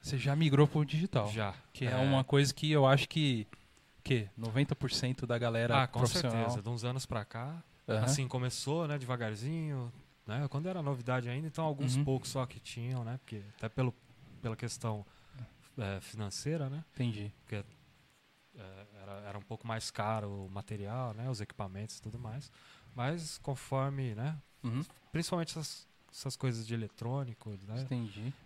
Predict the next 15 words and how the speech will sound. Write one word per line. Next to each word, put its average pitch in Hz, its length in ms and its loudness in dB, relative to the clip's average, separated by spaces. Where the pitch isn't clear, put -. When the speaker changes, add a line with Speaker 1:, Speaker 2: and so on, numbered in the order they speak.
Speaker 2:
É, 95 280 -8
informática 107 880 -6
e, 98 600 -10
e 104 40 -4
esse - 360 -8
equipamento, 107 480 -6
essa - 160 -10
questão 120 280 -6
dos 107 140 -10
equipamentos, 113 600 -10
com 143 140 -2
o 139 40 -2
tempo 165 400 -2
ele 180 140 0
vai 113 440 -4